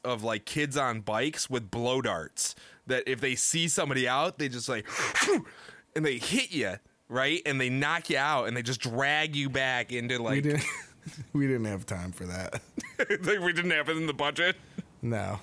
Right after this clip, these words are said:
Speaker 2: no. It
Speaker 1: So we
Speaker 2: wouldn't
Speaker 1: just
Speaker 2: have
Speaker 1: open up the
Speaker 2: happened.
Speaker 1: liquor stores. Fuck it. <laughs> Yeah, somebody's,
Speaker 2: Yeah.
Speaker 1: somebody's sitting in the meeting like, "Uh, what happens if we have, uh, if we pay the kids, uh, and this will help the economy, we'll, we'll bring in the money back into the circle. Uh, we pay the kids to blow dart the adults, um,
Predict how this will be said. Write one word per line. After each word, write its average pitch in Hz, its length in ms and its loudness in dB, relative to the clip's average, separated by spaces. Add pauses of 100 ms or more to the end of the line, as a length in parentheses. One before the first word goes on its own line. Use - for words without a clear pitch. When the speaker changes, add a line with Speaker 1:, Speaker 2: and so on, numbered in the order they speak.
(100)
Speaker 2:
no. 101 280 -2 (260)
It 120 300 -2
Speaker 1:
So 120 60 2
we 196 40 2
Speaker 2:
wouldn't 202 120 2
Speaker 1:
just 190 120 0
Speaker 2:
have 180 80 2
Speaker 1:
open 170 140 0
up 156 80 -2
the 147 80 -2
Speaker 2:
happened. 139 180 0
Speaker 1:
liquor 131 80 0
stores. 123 260 0
Fuck 156 200 2
it. 151 180 2
<laughs> - 60 -4
Yeah, 180 80 2
somebody's, 202 400 2 (100)
Speaker 2:
Yeah. 117 120 0
Speaker 1:
somebody's 240 300 4
sitting 214 220 4
in 202 80 4
the 165 80 0
meeting 175 320 2
like, 147 220 2 (260)
"Uh, 160 220 4
what 214 160 2
happens 294 180 2
if 226 140 0
we 214 140 4
have, 185 340 2
uh, 135 260 2
if 123 60 -8
we 185 160 0
pay 196 300 0
the 151 100 0
kids, 175 760 0 (360)
uh, 143 100 2
and 147 100 2
this 214 120 2
will 202 100 2
help 190 240 0
the 156 100 2
economy, 190 520 0
we'll, 123 200 0
we'll 151 120 0
bring 180 180 2
in 220 80 2
the 175 60 2
money 196 240 2
back 175 280 2
into 160 140 0
the 117 100 0
circle. - 380 0 (320)
Uh, 135 180 2
we 175 120 0
pay 240 160 2
the 240 100 0
kids 247 320 0
to 180 80 2
blow 185 320 0
dart 120 340 0
the 147 140 0
adults, 101 520 -2 (380)
um, 120 460 0